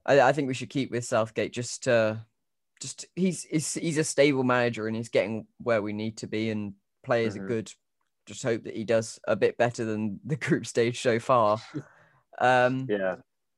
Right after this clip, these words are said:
Speaker 1: so, yeah.
Speaker 2: I mean, if we, if we went through every game and won one nil and won the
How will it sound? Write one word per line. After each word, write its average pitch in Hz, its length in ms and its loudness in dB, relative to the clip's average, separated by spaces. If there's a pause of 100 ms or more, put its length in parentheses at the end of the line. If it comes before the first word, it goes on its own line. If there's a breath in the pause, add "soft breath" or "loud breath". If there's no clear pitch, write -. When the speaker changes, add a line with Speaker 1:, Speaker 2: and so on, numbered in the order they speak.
(280)
Speaker 1:
so, 156 120 0
yeah. 147 160 8
Speaker 2:
I 127 160 6
mean, 131 120 -2
if - 140 -10
we, 165 160 8
if 156 140 4
we 180 100 10
went 143 260 6
through 131 200 6
every 117 220 4
game 123 200 6
and 104 100 -2
won 104 280 0
one 107 200 2
nil 101 280 0
and 92 80 -8
won 95 260 -2
the 92 60 -6